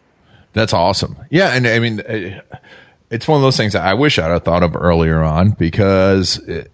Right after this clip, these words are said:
it, you make the money and then you pay for it instead of, <laughs> instead of making the money, okay, now I can use this for a little more marketing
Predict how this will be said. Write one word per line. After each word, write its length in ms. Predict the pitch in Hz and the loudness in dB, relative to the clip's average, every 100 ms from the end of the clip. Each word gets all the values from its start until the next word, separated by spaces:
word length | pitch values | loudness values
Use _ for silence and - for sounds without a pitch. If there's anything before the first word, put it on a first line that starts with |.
| _ | _
it, 400 | 101 107 - - _ - - | -4 -4 -4 -16 _ -20 -6
you 480 | 101 110 110 110 101 - 92 | 2 4 4 2 -4 -18 -12
make 320 | 98 101 170 170 | 0 2 2 0
the 80 | |
money 400 | 113 98 101 107 - | 0 2 2 0 0
and 120 | 120 | 2
then 140 | 165 156 | 2 0
you 80 | |
pay 200 | 95 98 | -2 -2
for 240 | 78 53 50 | -2 -8 -14
it 60 | - _ - - | -18 _ -18 -4
instead 380 | 98 - 107 | -4 2 2
of, 240 | 101 101 - | 4 2 0
<laughs> 1080 | 156 131 147 - 147 - 302 254 226 - 220 | 0 0 0 0 -4 -4 -2 -2 -2 -6 -4
instead 320 | 127 127 127 | -2 2 0
of 60 | 110 | 2
making 300 | 113 135 143 | 2 2 4
the 60 | 117 | 4
money, 480 | 101 95 101 110 - - - | 4 4 4 2 0 -10 -2
okay, 220 | 110 113 | 2 4
now 120 | 107 | 4
I 80 | 110 | 2
can 100 | 113 | 2
use 140 | 110 | 4
this 120 | 113 | 2
for 80 | - | 4
a 40 | 113 | 4
little 140 | 110 | 6
more 180 | 110 117 | 4 4
marketing 640 | 107 87 - 90 95 107 | 4 2 0 2 4 2